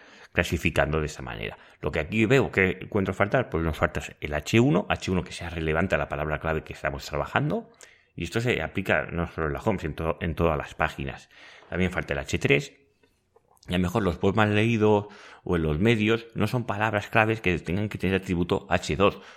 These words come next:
porque no son tan relevantes. O podríamos incluir alguna palabra clave para que sea más fácil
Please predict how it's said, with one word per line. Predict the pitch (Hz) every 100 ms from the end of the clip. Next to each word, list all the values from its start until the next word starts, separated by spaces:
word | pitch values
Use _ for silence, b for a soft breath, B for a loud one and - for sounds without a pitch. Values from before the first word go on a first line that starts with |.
| -
porque | 78 78 71 B B B
no | -
son | 92 104
tan | 95 95
relevantes. | 87 92 78 71 69 - - - _ _
O | 78 78 60 85
podríamos | - 80 82 87
incluir | 85 92 90 98 104 104 B B B -
alguna | 82 95 92
palabra | 87 85 85
clave | 95 90 104
para | 92 78
que | - 78 65
sea | - 87 82
más | 82 78 -
fácil | - 87 95 139